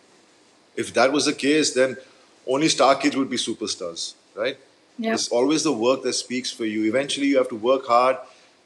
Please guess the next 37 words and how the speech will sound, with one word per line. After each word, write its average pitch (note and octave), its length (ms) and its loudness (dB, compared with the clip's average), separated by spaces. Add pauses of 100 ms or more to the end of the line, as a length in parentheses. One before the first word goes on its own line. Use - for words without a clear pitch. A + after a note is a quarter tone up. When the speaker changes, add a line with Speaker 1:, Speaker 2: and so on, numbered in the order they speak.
(220)
Speaker 1:
and A#2 160 -6
do A#2+ 120 -2
your C#3+ 140 2
best B2 280 2
as B2 100 -6
an A2+ 120 -8
actor. G2 400 -8 (580)
And G2 240 -12
that's A2 260 0
what A2+ 120 0
I G#2+ 120 2
think A#2 280 -10 (140)
all G#2+ 200 2
the C3 100 0
kids A#2+ 300 -2
who A2+ 100 -4
are G2+ 40 -4
coming A2 320 -6
up A2 160 -2
should G#2+ 200 -8
realize G#2 420 -2
that. D#2+ 200 -6 (100)
My G#2+ 180 -2
father C#3 500 4 (260)
ran A#2 220 2
away C3 200 2
from A2 280 -8
the F#2+ 340 -8
village G2 460 -8 (200)
to G#2 60 -12
become G2 300 -6
an F#2 100 -8
actor. E2+ 340 -14 (1000)
He C3 140 2
was D3+ 480 2
a B2 80 0
nobody. C3 460 0